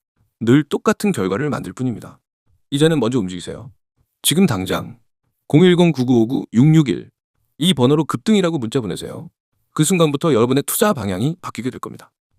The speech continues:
빠르게 움직이는 사람만이 빠르게 움직이는 시세를 이길 수 있습니다. 카카오톡,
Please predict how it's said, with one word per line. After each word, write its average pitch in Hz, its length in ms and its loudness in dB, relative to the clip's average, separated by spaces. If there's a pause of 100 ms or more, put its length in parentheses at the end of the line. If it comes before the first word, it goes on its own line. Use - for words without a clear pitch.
(140)
빠르게 208 240 2
움직이는 131 320 0
사람만이 98 580 -10 (540)
빠르게 220 260 2
움직이는 139 380 -2
시세를 139 320 -6
이길 98 160 -12
수 - 100 -14
있습니다. - 420 -16 (380)
카카오톡, - 580 0